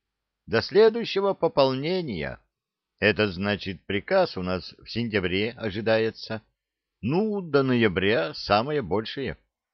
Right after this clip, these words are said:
На Новый год уже дома будешь. Жена, дети есть?» «Никак нет». Почему-то даже такая короткая командировка на войну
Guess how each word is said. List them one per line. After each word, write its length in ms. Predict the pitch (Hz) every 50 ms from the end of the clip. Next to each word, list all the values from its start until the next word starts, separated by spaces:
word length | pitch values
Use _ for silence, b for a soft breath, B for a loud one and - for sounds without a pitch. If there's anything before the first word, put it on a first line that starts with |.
| _ _ _ _ _ _ _
На 140 | 76 82 85
Новый 360 | 82 85 98 110 107 101 90
год 340 | 76 87 98 107 113 - -
уже 240 | 82 73 - 78 69
дома 380 | 110 80 87 95 104 110 110
будешь. 520 | 107 101 113 113 107 110 113 107 - - - _ _ _ _ _ _ _ _ _ _ _ _
Жена, 560 | - 143 117 135 147 139 139 135 131 135 123
дети 360 | 120 110 113 123 117 104 - 123
есть?» 520 | 120 139 185 180 - - - - - _ _ _ _ _ _ _ _ _ _ _ _ _ _ _ _ _ _ _ _
«Никак 560 | - 85 95 95 82 - 113 117 107 - -
нет». 480 | 117 120 123 135 156 165 - - - - _ _ _ _ _ _ _ _ _ _ _ _ _ _ _ _ _ _ _ _ _
Почему-то 640 | - - - - 131 143 156 170 175 165 - 156 156
даже 380 | 139 131 156 156 143 110 123 123
такая 640 | - - 120 110 - - 135 139 143 131 82 78
короткая 680 | 76 - - 101 104 117 131 131 117 - - - 104 98
командировка 920 | - - 95 92 95 95 92 80 90 98 101 120 120 - - _ - 95
на 160 | 95 90 90 87
войну 560 | 85 82 80 82 90 110 143 180 180 156